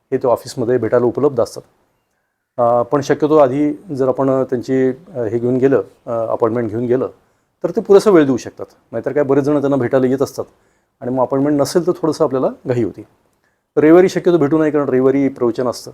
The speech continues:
तर त्यामुळे त्याच्यात असतात. आणि संध्याकाळी शक्यतो आजकाल काका भेटत नाहीत,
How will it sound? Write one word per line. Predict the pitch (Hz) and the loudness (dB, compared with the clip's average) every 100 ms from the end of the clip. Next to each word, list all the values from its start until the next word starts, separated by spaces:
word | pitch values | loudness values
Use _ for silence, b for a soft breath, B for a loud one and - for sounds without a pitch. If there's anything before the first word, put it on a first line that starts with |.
| _ _ | _ _
तर | 113 | -10
त्यामुळे | 113 117 | -8 -8
त्याच्यात | 113 131 120 | -8 -10 -10
असतात. | 110 - _ | -12 -18 _
आणि | 156 | -10
संध्याकाळी | 147 151 147 151 | -4 0 2 2
शक्यतो | 147 135 131 | -2 -2 0
आजकाल | 123 - 123 | 0 -2 -4
काका | 113 | -2
भेटत | 117 104 131 | -2 -4 -4
नाहीत, | 101 | -6